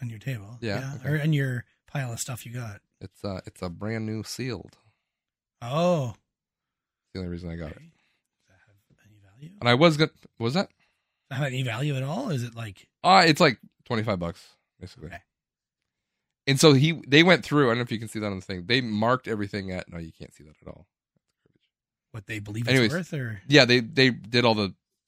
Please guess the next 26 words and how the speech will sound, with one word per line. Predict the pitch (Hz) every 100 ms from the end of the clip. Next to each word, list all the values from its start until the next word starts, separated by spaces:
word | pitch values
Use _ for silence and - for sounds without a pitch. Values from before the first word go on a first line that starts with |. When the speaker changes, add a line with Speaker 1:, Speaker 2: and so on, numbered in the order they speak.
| _
Speaker 2:
the | 110
pricing. | - 110 104 98 85 90
They | 101
had | 110
everything | 110 113 95
part | - 101 - 80 _
marked | 98 98 95 -
at | 69
what | 98 -
it | 98
was | 90 90
valued | 95 92 101
at. | 135 143 - _ _ _ _
So | 156
Speaker 1:
Hmm. | 127
Speaker 2:
that's | 95 90
what | 95
they |
were | 87
trying | - 92
to | 87 87 - -
get | - 87
the, | 85 85 101 _ 92
the |
trade | - 80 80
for. | - 104